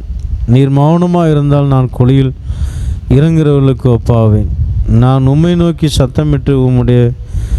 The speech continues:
பரிசுத்த சந்ததிக்கு நேராக கையெடுக்கையில் என் விண்ணப்பங்களின் சத்தத்தை கேட்டருளும். அயலானுக்கு சமாதான வாழ்த்தலை சொல்லியும், தங்கள் இருதயங்களில் பொல்லாப்பை காய்த்திருக்கிற துன்மார்க்கரோடும்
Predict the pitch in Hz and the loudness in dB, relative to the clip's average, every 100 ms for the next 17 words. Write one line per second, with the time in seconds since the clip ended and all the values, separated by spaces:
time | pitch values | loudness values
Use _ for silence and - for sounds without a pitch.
0 | - - - 139 - 185 - 170 156 151 | -4 -2 0 2 0 -2 -2 -2 0 0
1 | 151 147 143 143 135 135 135 131 131 113 | 0 0 0 0 2 2 2 0 0 0
2 | 123 127 120 113 110 113 120 - - - | 2 2 0 0 0 2 0 -4 -6 -4
3 | - - - - - 123 127 139 165 175 | -2 -2 0 0 2 2 2 2 0 0
4 | 180 160 151 131 135 - 131 123 - 117 | -2 0 0 0 -2 0 0 0 0 -2
5 | 110 113 107 110 - - - - - - | 0 0 0 0 -2 -4 -4 -4 -4 -4
6 | - - - 120 127 139 151 160 156 156 | -2 0 2 2 2 2 2 0 0 -2
7 | 160 - - - - - - - 123 131 | -2 -4 -8 -10 -10 -12 -8 0 2 2
8 | 147 160 160 147 135 139 - 127 127 - | 2 0 0 0 0 0 0 0 2 2
9 | 123 127 131 139 - - - - - - | 2 4 2 0 -4 -4 -4 -4 -4 -6
10 | - - - - 127 135 131 147 175 185 | -12 -10 -6 -2 2 2 4 4 2 2
11 | 175 160 143 135 139 156 160 160 147 143 | 0 0 0 0 0 0 0 -2 -2 0
12 | 135 127 139 127 131 120 123 135 139 131 | 0 0 -2 0 -2 0 -2 0 2 0
13 | 131 123 123 131 | 0 2 2 0